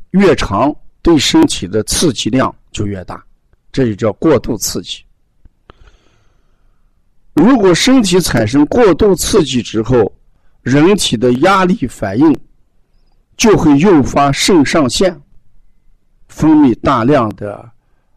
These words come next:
呃，肾上腺素。当肾上腺分泌大量的肾上腺素的时候，肾上腺素事实上就是我们说的压力荷尔蒙。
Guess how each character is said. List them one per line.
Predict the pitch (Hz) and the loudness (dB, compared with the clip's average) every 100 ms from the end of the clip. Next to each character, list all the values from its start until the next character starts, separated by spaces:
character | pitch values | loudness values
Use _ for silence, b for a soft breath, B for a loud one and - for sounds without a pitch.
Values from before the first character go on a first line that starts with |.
| _ | _
呃， | 92 90 85 82 95 - - _ _ _ _ _ - | -12 -10 -10 -12 -12 -16 -20 _ _ _ _ _ -8
肾 | - 127 | -2 -2
上 | 120 | 0
腺 | 113 131 113 | 0 0 0
素。 | - - - _ _ _ _ _ _ _ _ _ _ _ b b b b b b | 0 -2 -6 _ _ _ _ _ _ _ _ _ _ _ b b b b b b
当 | - 208 | -2 0
肾 | 196 - 233 | 2 2 2
上 | 202 226 196 | 2 2 0
腺 | - 190 160 | 2 2 2
分 | - 190 | 0 2
泌 | 185 156 | 2 2
大 | 202 175 | 0 0
量 | 151 175 135 | 2 2 0
的 | 104 101 | -2 -4
肾 | 107 156 | -2 0
上 | 139 143 | 2 0
腺 | 139 135 | 0 -2
素 | - 175 127 | -2 -2 -2
的 | 98 | -4
时 | 92 | -10
候， | 95 95 92 - _ _ _ - - - | -6 -6 -8 -20 _ _ _ -20 -20 -14
肾 | - - 214 | -4 0 2
上 | 156 202 170 | 2 0 0
腺 | 285 170 | 2 0
素 | - 220 151 | 0 0 0
事 | - - 139 | 0 -2 -4
实 | - 120 | -6 -8
上 | 131 117 | -6 -6
就 | - 123 | -4 -6
是 | 101 104 | -6 -10
我 | 92 | -12
们 | 92 104 | -14 -14
说 | 104 107 | -6 -4
的 | 110 95 - _ _ - - | -2 -4 -8 _ _ -20 -4
压 | 156 170 175 | -2 0 0
力 | 160 120 | 0 -2
荷 | - 113 | -4 -4
尔 | 113 | -2
蒙。 | 101 95 | -4 -8